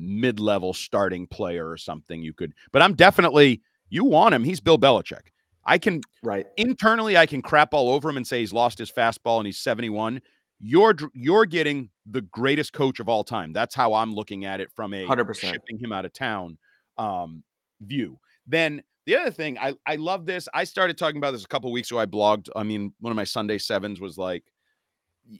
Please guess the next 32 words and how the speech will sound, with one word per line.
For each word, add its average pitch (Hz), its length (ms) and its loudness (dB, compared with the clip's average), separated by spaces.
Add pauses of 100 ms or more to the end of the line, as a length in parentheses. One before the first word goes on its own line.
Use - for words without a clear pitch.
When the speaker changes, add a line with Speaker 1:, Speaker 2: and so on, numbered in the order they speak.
Speaker 1:
you, 147 400 -10
it's - 220 -8
time 165 320 0
to 147 100 -8
give 131 220 -2
these 127 200 -6
guys 117 380 0
opportunities, 139 600 -2
figure 135 220 0
Speaker 2:
Yeah. 127 60 8
Speaker 1:
out 104 60 0
what 107 100 -8
you 104 180 -8
have," 120 340 2 (300)
whether 147 320 6
it's, - 360 -2 (760)
I 147 60 6
s-, 151 120 -2
I 156 140 4
think 170 240 -2
the - 80 4
high 143 280 2
end 185 300 -6
guys 180 580 -2 (540)
like 127 280 0
Duggar, 139 540 4
those 131 260 0
guys 131 220 2
who 120 60 -12
talk 131 160 -4
about 110 200 0
leadership, 139 520 -2